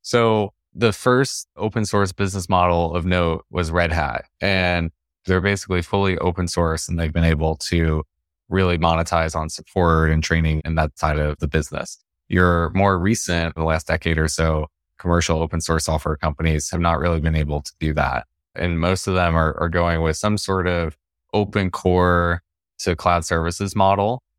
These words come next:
And companies in that cohort that I would think of and that we tend to look at and respect a lot include companies like MongoDB, Confluent, HashiCorp. And they started in general with a popular open source project, in some cases more than one.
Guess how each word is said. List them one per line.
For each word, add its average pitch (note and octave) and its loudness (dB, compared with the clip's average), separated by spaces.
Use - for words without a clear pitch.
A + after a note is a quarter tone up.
And F2 0
companies G2 0
in F2+ 0
that E2+ 0
cohort E2+ 0
that E2 2
I E2 2
would E2 -4
think D#2+ -4
of D#2+ 0
and D#2 -2
that D2+ -4
we G2 2
tend F#2 -2
to E2+ 0
look E2 -2
at D#2+ 0
and E2 -2
respect D#2+ -2
a F#2 0
lot E2+ 0
include F2+ -4
companies E2 -4
like D2+ -2
MongoDB, F2 0
Confluent, E2+ 0
HashiCorp. E2+ 0
And E2+ 0
they F#2 0
started F2+ -2
in F#2 -6
general F2+ 0
with F2 -2
a D#2+ -2
popular F2+ 0
open E2+ 0
source E2+ -2
project, E2+ -2
in D#2+ -12
some E2+ -10
cases D#2+ -6
more F#2+ 2
than F2+ -2
one. D#2 0